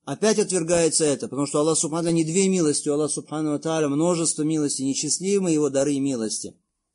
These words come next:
Что они говорят по поводу этого хадиса? Что ска-, что могут сказать по поводу этого хадиса? Сказано, одна рука его,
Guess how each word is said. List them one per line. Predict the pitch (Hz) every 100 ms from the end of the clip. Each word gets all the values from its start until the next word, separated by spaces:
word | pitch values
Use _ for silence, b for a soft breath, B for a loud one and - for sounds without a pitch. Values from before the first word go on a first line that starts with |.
| _ _ _
Что | - 220 247
они | 226 220
говорят | 196 190 208
по | 202
поводу | 180 190 185 170
этого | 170 175 160
хадиса? | 156 151 151 165 139 - 123 113 _ _ _ _
Что | - 196
ска-, | - 196 170
что | - 196
могут | 190 165
сказать | 175 165
по |
поводу | 170 165 160
этого |
хадиса? | 147 151 151 139 147 - _ _ _ _ _ _
Сказано, | - 170 180 175 170 156
одна | 135 143 170 165
рука | 151 165 165
его, | 147 139 156 160 139 -